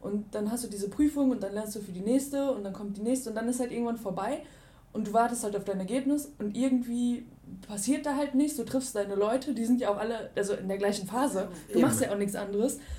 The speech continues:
Speaker 1: Und dann kriegst du halt die Noten, gehst dann halt einfach irgendwie zu diesem Termin, kriegst deinen Scheiß, weißt, ob du eine Nachprüfung hast oder nicht.
Speaker 2: Oder ein Zwei.
Speaker 1: Und dann, <laughs> oder ein Zwei, so, sorry.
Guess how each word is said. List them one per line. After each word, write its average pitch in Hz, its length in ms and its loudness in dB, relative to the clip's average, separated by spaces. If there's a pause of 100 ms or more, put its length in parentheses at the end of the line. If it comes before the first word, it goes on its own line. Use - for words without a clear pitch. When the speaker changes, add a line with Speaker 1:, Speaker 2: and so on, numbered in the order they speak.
(200)
Speaker 1:
Und 226 100 0
dann 240 320 4
kriegst 269 280 -2
du 240 60 4
halt 220 240 0
die 208 60 0
Noten, 294 380 4
gehst 254 220 2
dann 226 140 -2
halt 220 120 -2
einfach 214 220 -6
irgendwie 226 240 -6
zu 208 120 -10
diesem 208 220 -4
Termin, 269 380 4
kriegst 262 280 -4
deinen 202 160 -2
Scheiß, 254 340 0
weißt, 220 200 -6
ob 202 100 -8
du 202 80 -10
eine 202 100 -8
Nachprüfung 220 480 -6
hast 202 160 -8
oder 196 100 -8
nicht. 240 260 -4
Speaker 2:
Oder 208 140 -2
ein - 100 -4
Zwei. - 160 -2
Speaker 1:
Und - 80 2
dann, 226 400 0 (640)
<laughs> 269 80 6
oder 247 220 6
ein 196 80 0
Zwei, 226 320 4 (180)
so, 208 100 -4
sorry. 220 500 2